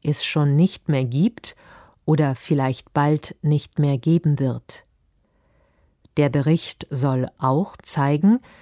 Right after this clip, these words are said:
dass der Mensch Verantwortung für die Situation hat. Etwa, weil der Mensch zu viele Bäume abholzt, zu viel Häuser und Straßen baut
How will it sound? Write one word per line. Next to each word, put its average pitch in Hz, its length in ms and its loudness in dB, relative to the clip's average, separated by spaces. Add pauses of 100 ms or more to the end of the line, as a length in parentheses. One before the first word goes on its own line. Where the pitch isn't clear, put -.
(320)
dass 165 220 2
der 160 160 4
Mensch 143 580 0
Verantwortung 147 1120 0
für - 180 -4
die 135 140 0
Situation 131 800 -2
hat. - 320 -10 (760)
Etwa, 143 680 0
weil 139 260 0
der 135 160 0
Mensch 147 540 2
zu - 260 -4
viele 139 380 -2
Bäume 156 520 4
abholzt, - 760 -2 (480)
zu 233 220 2
viel 190 340 0
Häuser 185 540 0
und 143 260 -6
Straßen 151 600 0
baut 202 380 -2